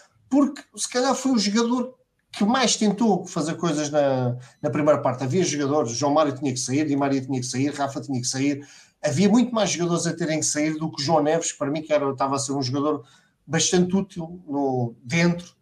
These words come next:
uma exibição coletiva muito fraca do Benfica. O que é que Roger Schmidt quis com Chiquinho e com Coxu? Quis dar velocidade, quis dar energia à equipa, se quiserem, usando o teu termo, eh, enérgico.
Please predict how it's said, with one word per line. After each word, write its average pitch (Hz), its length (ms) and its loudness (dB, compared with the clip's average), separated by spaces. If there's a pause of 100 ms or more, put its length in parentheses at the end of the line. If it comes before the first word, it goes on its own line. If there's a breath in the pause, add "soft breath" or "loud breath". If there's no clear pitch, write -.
(180)
uma 123 140 0
exibição 123 380 -4
coletiva 131 440 -2
muito 123 240 -2
fraca 120 320 -8
do 104 80 -14
Benfica. - 360 -20 (400 soft breath)
O 185 100 -6
que - 100 -4
é 233 60 4
que - 80 -6
Roger 185 220 4
Schmidt 190 340 0 (220)
quis 185 340 2
com 160 180 -4
Chiquinho 156 480 -2
e 147 60 0
com 143 160 -4
Coxu? 123 460 -8 (420)
Quis 151 220 0
dar 175 160 8
velocidade, 131 520 -2
quis 175 160 2
dar - 340 6 (280 loud breath)
energia 190 720 6
à 143 120 2
equipa, 131 360 -2
se - 160 -2
quiserem, 151 380 4
usando 151 460 -2
o 139 80 -4
teu 139 140 -4
termo, 135 260 -2
eh, 131 440 0
enérgico. 120 460 -4